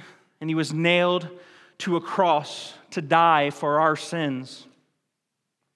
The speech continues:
Perfect Jesus was punished for our imperfection. And he was, he was put in a tomb. And on the third day, he rose from the,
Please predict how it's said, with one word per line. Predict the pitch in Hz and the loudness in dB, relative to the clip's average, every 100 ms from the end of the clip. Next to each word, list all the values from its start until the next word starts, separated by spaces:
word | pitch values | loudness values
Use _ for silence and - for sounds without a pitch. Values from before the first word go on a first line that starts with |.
| _ _ _ _ _ - | _ _ _ _ _ -4
Perfect | - 220 - 220 214 - 170 | 2 2 2 -2 -4 -8 -12
Jesus | 147 175 196 175 147 135 - - - - _ _ _ _ _ _ _ | -6 -2 0 0 -4 -6 -8 -10 -14 -20 _ _ _ _ _ _ _
was | - 156 | -8 -8
punished | - - 202 170 151 - | -6 0 2 2 0 -6
for | - 175 151 | -6 -2 2
our | 165 160 | 4 2
imperfection. | 156 151 156 - 160 - - 131 127 123 _ _ _ _ _ _ _ _ - - _ 170 | 0 -4 -10 -6 -4 -4 -10 -14 -16 -20 _ _ _ _ _ _ _ _ -20 -20 _ -2
And | |
he | 190 | 0
was, | 196 180 - - _ - | 2 -2 -8 -18 _ -6
he | |
was | 196 | -6
put | - 247 254 | -2 -2 0
in | 214 | -2
a | 185 | -6
tomb. | - 220 220 151 131 - - _ _ _ _ _ _ _ - - | -2 2 2 0 -2 -8 -20 _ _ _ _ _ _ _ -14 -6
And | 165 | -2
on | 175 | 0
the | 180 | 0
third | 180 196 190 196 | 0 0 0 2
day, | 190 180 | 2 0
he | 180 180 | -4 -4
rose | 165 202 214 202 - | 2 2 2 0 -4
from | - 190 175 | -4 -4 -2
the, | 170 | -2